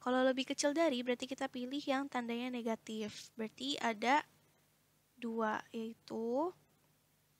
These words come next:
X lebih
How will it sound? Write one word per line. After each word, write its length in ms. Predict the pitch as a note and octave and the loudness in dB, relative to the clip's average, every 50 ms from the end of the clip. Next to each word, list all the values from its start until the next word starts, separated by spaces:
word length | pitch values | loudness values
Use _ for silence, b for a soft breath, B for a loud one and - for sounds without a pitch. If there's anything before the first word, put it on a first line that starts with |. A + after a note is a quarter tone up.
| _ _ _ _ _ _ _ _ _ _ _ _ _ _ _ _ _ _ _ - | _ _ _ _ _ _ _ _ _ _ _ _ _ _ _ _ _ _ _ 2
X 640 | - B3 A#3+ B3 C#4+ - - - - - - - - _ _ _ _ _ _ _ _ _ _ _ _ _ _ _ _ _ _ _ _ _ _ _ _ _ _ _ _ _ _ _ _ _ _ _ _ _ _ _ _ _ _ _ | 4 6 8 8 6 4 4 2 4 4 2 0 -2 _ _ _ _ _ _ _ _ _ _ _ _ _ _ _ _ _ _ _ _ _ _ _ _ _ _ _ _ _ _ _ _ _ _ _ _ _ _ _ _ _ _ _
lebih 240 | - C#4 D4+ E4+ F4+ | 0 2 4 4 4